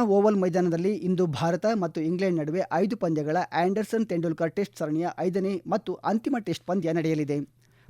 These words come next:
ಪಂದ್ಯವು ಭಾರತೀಯ ಕಾಲಮಾನ ಮಧ್ಯಾಹ್ನ ಮೂರು ಮೂವತ್ತಕ್ಕೆ ಪ್ರಾರಂಭವಾಗಲಿದೆ. ಪ್ರಸ್ತುತ ಸರಣಿಯಲ್ಲಿ ಭಾರತವು ಎರಡು ಒಂದರಿಂದ ಹಿನ್ನಡೆಯಲಿದೆ.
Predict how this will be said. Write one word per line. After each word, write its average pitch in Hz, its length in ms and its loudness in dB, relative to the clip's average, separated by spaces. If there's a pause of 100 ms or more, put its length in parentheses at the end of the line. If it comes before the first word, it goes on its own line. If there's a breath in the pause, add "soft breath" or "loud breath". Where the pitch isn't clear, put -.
ಪಂದ್ಯವು 180 400 2
ಭಾರತೀಯ 180 540 -2
ಕಾಲಮಾನ 160 580 0
ಮಧ್ಯಾಹ್ನ 151 500 -2 (140)
ಮೂರು 196 260 0
ಮೂವತ್ತಕ್ಕೆ 156 540 -4
ಪ್ರಾರಂಭವಾಗಲಿದೆ. 165 960 0 (500 soft breath)
ಪ್ರಸ್ತುತ 220 360 2
ಸರಣಿಯಲ್ಲಿ 185 540 2
ಭಾರತವು 160 500 0
ಎರಡು 170 260 0
ಒಂದರಿಂದ 156 380 -2
ಹಿನ್ನಡೆಯಲಿದೆ. 151 840 -2